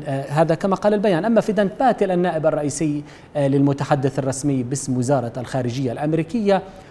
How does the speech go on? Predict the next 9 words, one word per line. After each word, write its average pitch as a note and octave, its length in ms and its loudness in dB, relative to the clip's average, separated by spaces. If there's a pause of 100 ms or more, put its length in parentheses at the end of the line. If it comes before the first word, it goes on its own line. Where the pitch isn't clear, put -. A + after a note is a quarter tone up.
فقد G#3 240 0
قال G3 260 6
في F#3 120 0
مؤتمره D#3+ 680 0
الصحفي D3 560 -2 (340)
اليومي D3 480 4
في D3 160 0
وزارة B2+ 400 0 (140)
الخارجية C3 880 -2